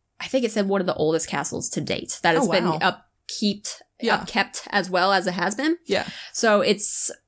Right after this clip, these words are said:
Speaker 1: was built during, you know, late thirteenth century under the Bohemian rule of, I'm going to butcher this, I s-, terribly apologize. Ottokar, that's wrong.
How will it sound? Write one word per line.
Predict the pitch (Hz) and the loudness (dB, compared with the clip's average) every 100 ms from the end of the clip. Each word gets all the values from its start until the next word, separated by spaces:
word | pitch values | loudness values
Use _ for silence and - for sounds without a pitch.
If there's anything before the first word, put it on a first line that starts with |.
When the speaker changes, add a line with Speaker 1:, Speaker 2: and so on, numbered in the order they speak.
| _ | _
Speaker 1:
was | - 202 190 | 0 2 4
built | 226 220 | 2 2
during, | 220 214 214 208 208 - - | 0 0 2 2 0 -4 -2
you | 175 | 2
know, | |
late | 160 165 | 2 2
thirteenth | 196 196 208 | 0 0 0
century | 196 175 180 175 | 0 -2 -2 0
under | 170 170 | 0 0
the | 165 165 165 | 2 0 0
Bohemian | 160 160 175 175 170 | 0 0 0 0 0
rule | 160 165 156 | 0 0 2
of, | 151 - | 0 0
I'm | 180 175 | -2 -2
going | 165 175 165 | 0 0 0
to | 156 165 - | -4 -6 -6
butcher | 147 - 143 | -4 -2 -2
this, | 143 135 | -2 -2
I | 147 | 0
s-, | 143 - - | 0 -4 -4
terribly | - 170 - 143 | -2 0 0 -4
apologize. | - - - - - - - - - - - | -4 -4 -4 -2 -2 -2 -6 -10 -12 -14 -4
Ottokar, | 214 277 277 277 240 240 240 247 247 _ _ - - - | -2 0 -2 -2 0 2 2 0 -4 _ _ -20 -20 -2
that's | 180 185 - | 0 0 0
wrong. | 160 160 | 0 0